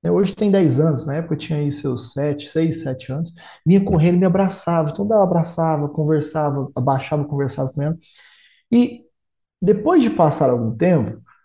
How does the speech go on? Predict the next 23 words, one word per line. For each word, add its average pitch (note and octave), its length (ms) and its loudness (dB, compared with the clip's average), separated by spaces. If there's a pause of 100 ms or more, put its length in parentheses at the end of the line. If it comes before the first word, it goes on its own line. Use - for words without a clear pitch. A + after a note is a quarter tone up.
(280)
ah, C3 520 -2 (500)
teve D#3 140 2
uma D3 160 0
quinta-feira D3+ 640 0
de B2+ 100 0
oração, B2+ 420 0
culto C#3 200 0
de C#3 80 0
oração, E3+ 600 -2 (340)
que F3+ 100 -2
estavam E3+ 420 2
os F#3+ 180 0
três F3 500 0
na D3 100 -2
igreja. A#2 500 -2
Então, - 120 -8
estavam D#3+ 260 2
começando D#3 600 0
aí D3 340 2 (340)
lentamente F#3 840 -2 (220)
estar C#3+ 240 -4
na C#3 80 2
igreja, G#2+ 460 -2